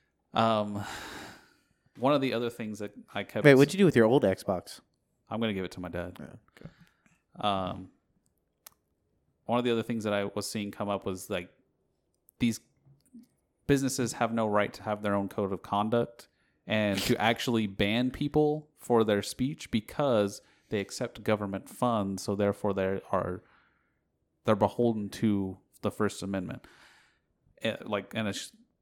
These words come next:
Speaker 1: that strict sense of you can't basically take away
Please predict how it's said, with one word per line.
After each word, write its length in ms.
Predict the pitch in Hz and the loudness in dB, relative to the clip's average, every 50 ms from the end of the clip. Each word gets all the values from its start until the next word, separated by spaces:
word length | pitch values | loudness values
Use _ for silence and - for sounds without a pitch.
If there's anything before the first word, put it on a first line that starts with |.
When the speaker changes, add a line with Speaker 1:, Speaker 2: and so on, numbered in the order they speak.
| _ _ _ _ _ _ _ _ _ - | _ _ _ _ _ _ _ _ _ -2
Speaker 1:
that 280 | - 107 101 - - - | 0 0 0 0 -2 -4
strict 380 | - - - - 143 127 - | -6 -2 2 2 2 2 2
sense 380 | - - - 120 113 110 - - | 0 -2 0 0 -2 -2 -2 0
of 280 | 107 107 107 101 - 110 | 2 2 2 2 0 -2
you 80 | 107 | -4
can't 360 | - - - 117 101 - - | -4 -4 -6 -8 -8 -6 -4
basically 480 | - 104 98 92 - - - 101 98 92 | -4 -4 -4 -4 -8 -10 -8 -8 -8 -8
take 280 | - - - 104 - - | -6 -4 -4 -4 -4 -2
away 440 | 98 98 98 92 95 92 - 101 | -4 -4 -2 -4 -4 -6 -8 -10